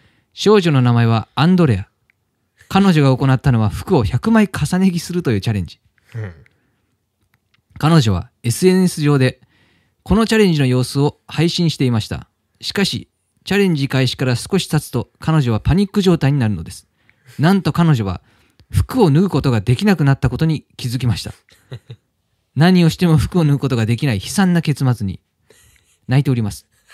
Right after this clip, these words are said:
Speaker 1: <laughs> 本当に脱ぐことができないので、どんどんパニックになる彼女。彼女は本当に死ぬかと思ったそうです。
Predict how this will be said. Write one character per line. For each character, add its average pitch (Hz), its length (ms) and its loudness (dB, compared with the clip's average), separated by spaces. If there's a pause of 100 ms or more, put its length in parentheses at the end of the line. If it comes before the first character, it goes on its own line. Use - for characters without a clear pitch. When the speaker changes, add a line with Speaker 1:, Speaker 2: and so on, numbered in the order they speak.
(180)
Speaker 1:
<laughs> - 440 -10
本 208 240 2
当 226 100 4
に 214 100 6
脱 240 120 6
ぐ 190 60 -6
こ 196 100 0
と 180 100 4
が 156 100 2
で 139 120 2
き 151 100 0
な 170 100 2
い 151 40 2
の 120 100 2
で、 95 180 -4 (320)
ど 180 160 4
ん 247 60 4
ど 214 100 4
ん 160 60 0
パ 202 120 6
ニ 220 160 2
ッ - 40 -14
ク 151 100 0
に 127 60 2
な 131 120 4
る 110 80 0
彼 123 200 2
女。 95 180 -10 (960)
彼 175 220 2
女 143 100 2
は 120 80 0
本 185 200 2
当 196 140 2
に 185 120 2
死 - 180 0
ぬ 240 80 4
か - 120 -2
と 147 80 -2
思 151 120 2
っ 156 60 -2
た 131 100 -2
そ 113 140 -4
う 101 40 -6
で 92 80 -10
す。 - 140 -20